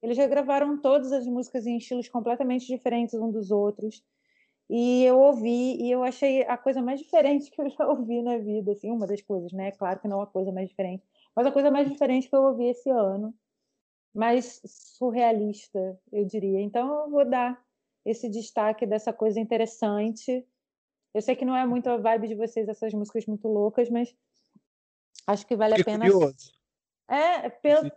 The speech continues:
Speaker 1: por isso, assim, porque é uma, você nunca imaginaria que aquela banda ia pegar The Sound of the Music, ia regravar,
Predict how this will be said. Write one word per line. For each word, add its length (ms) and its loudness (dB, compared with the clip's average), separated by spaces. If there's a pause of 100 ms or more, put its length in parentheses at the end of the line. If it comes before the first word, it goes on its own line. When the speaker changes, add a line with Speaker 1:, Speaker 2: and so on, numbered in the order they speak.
(140)
Speaker 1:
por 140 8
isso, 320 6
assim, 300 -6
porque 320 -8
é 20 -2
uma, 240 -6 (100)
você 220 -6
nunca 220 -6
imaginaria 480 -2
que 60 -4
aquela 200 -4
banda 240 -2
ia 80 0
pegar 320 0 (180)
The 100 -8
Sound 280 -2
of 180 2
the 140 2
Music, 480 -2 (300)
ia 120 2
regravar, 720 0